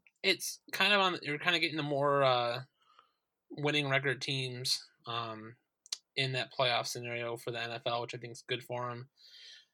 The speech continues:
Um, if you compare the fourteen teams, uh, in the league, uh, and as a percentage,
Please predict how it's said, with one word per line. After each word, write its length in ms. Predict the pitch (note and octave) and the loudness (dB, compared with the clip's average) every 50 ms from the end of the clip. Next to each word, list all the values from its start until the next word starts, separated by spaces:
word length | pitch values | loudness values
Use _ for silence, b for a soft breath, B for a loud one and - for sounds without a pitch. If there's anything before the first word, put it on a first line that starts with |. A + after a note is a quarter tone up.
| b - | b -8
Um, 440 | A#2 A#2 A#2 A2+ A2+ A2 A2 A2 A#2 - _ _ _ - | -4 -2 0 0 0 -4 -6 -10 -14 -16 _ _ _ -8
if 100 | - C3+ | -6 -4
you 120 | C#3+ C#3 | -2 -2
compare 600 | - D3+ C#3 C3+ - - D3+ D3+ D3 D3 C#3+ C#3 | -2 -2 -4 -2 2 2 4 4 4 2 0 0
the 500 | C#3 C3+ C3+ C3 C3 C3 B2+ B2 A#2+ A#2+ C3 b b b b _ _ _ _ _ _ _ _ - - - | -2 -4 -4 -2 -2 -2 -2 -2 -4 -6 -8 b b b b _ _ _ _ _ _ _ _ -12 -6 -4
fourteen 440 | D3+ D3 - - - D#3 D3+ C#3+ | -4 -4 -2 -4 -6 -6 -6 -8
teams, 600 | C#3 C#3+ - D#3 D3+ D#3 D#3+ D#3+ E3 E3 - - - - _ _ _ _ - | -8 -8 -6 -6 -4 -4 -6 -6 -6 -6 -6 -6 -8 -10 _ _ _ _ -2
uh, 300 | C3+ C3 B2 B2+ B2 - - - | 0 0 0 0 -4 -6 -8 -10
in 120 | C3+ C3 | -10 -8
the 80 | B2+ B2 | -8 -8
league, 480 | B2 B2+ C3 C#3+ D#3 D#3+ E3 - F#3+ - b b b b b b b b b b | -8 -4 -2 0 0 0 -2 -4 -12 -14 b b b b b b b b b b
uh, 260 | B2 B2 B2 A#2+ A2+ A#2+ | 0 2 2 2 0 -2
and 180 | B2 B2 A#2+ - - | -4 -6 -6 -6 -2
as 140 | - B2+ B2+ | -2 0 0
a 60 | C3 C3 | 0 -2
percentage, 760 | - B2 - - C#3+ C#3 C#3 C#3+ C#3+ C#3+ C#3 C#3+ C#3 - - | -4 -4 0 2 4 4 4 4 0 0 0 0 -2 -2 -2